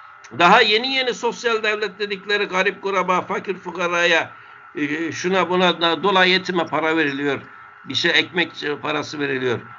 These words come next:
Ama bu da yetmez. Çünkü Türkiye'de bir ahlaki çöküntüyü bırakmıyorlar.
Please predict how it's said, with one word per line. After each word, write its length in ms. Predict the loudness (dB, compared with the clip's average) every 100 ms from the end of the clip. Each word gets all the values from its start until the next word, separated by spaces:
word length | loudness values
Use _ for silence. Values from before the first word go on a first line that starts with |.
| 2
Ama 220 | 4 6
bu 120 | 4
da 60 | 4
yetmez. 460 | 4 2 -2 -4 -4
Çünkü 260 | -6 -4
Türkiye'de 420 | -6 -4 -2 -2
bir 160 | 0 2
ahlaki 440 | 2 2 0 -2
çöküntüyü 640 | -8 -8 -6 -6 -2 -2 0
bırakmıyorlar. 720 | 0 -2 -2 0 2 2